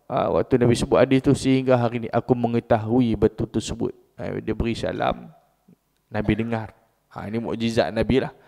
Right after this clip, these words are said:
Sebenarnya makhluk-makhluk yang lain selain daripada manusia kita ni, maka boleh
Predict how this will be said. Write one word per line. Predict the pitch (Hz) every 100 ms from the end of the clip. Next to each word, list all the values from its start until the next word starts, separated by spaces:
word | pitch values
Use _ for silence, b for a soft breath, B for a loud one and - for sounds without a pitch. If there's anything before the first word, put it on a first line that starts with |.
| b b b b
Sebenarnya | - 98 - - 160 170 180 170
makhluk-makhluk | 160 - 170 147 147 - 151 139
yang | 160 151
lain | 147 160
selain | 156 139 135 147 156 151
daripada | 139 135 139 131 123 - -
manusia | 135 131 131 160 - 156 127
kita | 135 - 127 123
ni, | 185 - _ _ _ _ _ _ _ _ b b b b -
maka | 123 131 170 170 - 67 - - -
boleh | - 147 165 165 -